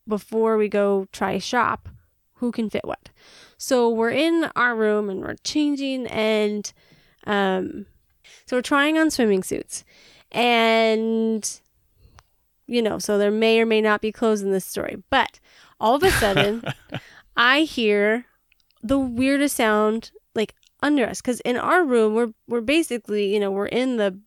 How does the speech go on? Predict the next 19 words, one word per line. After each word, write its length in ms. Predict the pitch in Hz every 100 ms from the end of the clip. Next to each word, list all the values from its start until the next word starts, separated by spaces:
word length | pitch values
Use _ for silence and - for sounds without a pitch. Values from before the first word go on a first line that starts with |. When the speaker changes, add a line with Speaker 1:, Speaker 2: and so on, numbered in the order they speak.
| _
Speaker 1:
the 200 | - 196
V 180 | 196 233
berth, 400 | 214 208 208 - _ _ _
so 640 | - - 240 220 214 208 202
you 180 | 208
can 140 | 208 196
hear 280 | 214 269 262
things 440 | 226 214 208 202 - _ _ _ -
clearly. 520 | - 196 208 311 403 427 -
Speaker 2:
Right. 240 | 110 95 - _
In 100 | 123
the 60 | 104
water, 260 | 101 95 -
right. 200 | 98 -
Speaker 1:
That 220 | 277 277
would 220 | 277 240 - _
be 220 | 277 277 -
under 440 | 254 254 262 277
us. 320 | 294 320 -